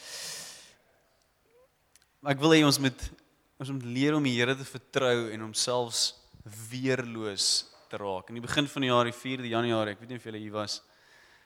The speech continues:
was net, ek gevoel die Here sê, ek moet net Halleluja kom sing. Ek het nie regtig gesing nie. Ek weet nie of ek julle almal uitgevreek het nie, maar ek het Halleluja kom sing en na die tyd sê ek vir Cornel, "Hey Cornel, jy, jy sou, dit is 'n bietjie ongemaklik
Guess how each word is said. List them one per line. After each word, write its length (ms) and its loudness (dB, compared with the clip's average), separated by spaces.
was 220 -4
net, 180 -12
ek 240 -12
gevoel 240 -10
die 80 -4
Here 80 0
sê, 240 0
ek 80 -12
moet 120 -14
net 120 -12
Halleluja 580 2
kom 140 -12
sing. 320 -8
Ek 80 -20
het 80 -18
nie 100 -12
regtig 300 -12
gesing 240 -10
nie. 160 -16
Ek 140 -20
weet 140 -16
nie 120 -6
of 80 -16
ek 80 -18
julle 140 -4
almal 240 -4
uitgevreek 460 -12
het 60 -14
nie, 140 -14
maar 160 -10
ek 140 -14
het 160 -20
Halleluja 500 2
kom 140 -10
sing 240 -6
en 80 -12
na 160 0
die 80 2
tyd 220 -6
sê 100 -2
ek 80 -12
vir 140 -20
Cornel, 260 -6
"Hey 160 -8
Cornel, 480 -10
jy, 140 -6
jy 80 -8
sou, 160 -2
dit 380 -20
is 100 -20
'n 60 -20
bietjie 180 -14
ongemaklik 480 -12